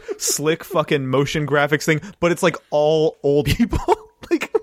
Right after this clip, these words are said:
what would the reaction be if this game came to be? Would they, would it be embraced with open arms? Are, is fandom culture ready for a game about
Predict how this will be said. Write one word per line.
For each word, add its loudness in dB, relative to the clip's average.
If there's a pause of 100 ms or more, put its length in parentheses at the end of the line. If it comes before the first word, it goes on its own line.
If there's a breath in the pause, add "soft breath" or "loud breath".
(120)
what 0
would -2
the 2
reaction 0
be 2 (240 loud breath)
if -2
this -2
game 0
came 0
to -2
be? -4 (280 loud breath)
Would 0
they, 2
would -2
it 0
be 0
embraced 0
with -4
open 0
arms? 0
Are, 0
is 0
fandom 0
culture 0
ready 2
for -2
a 0
game 0
about 0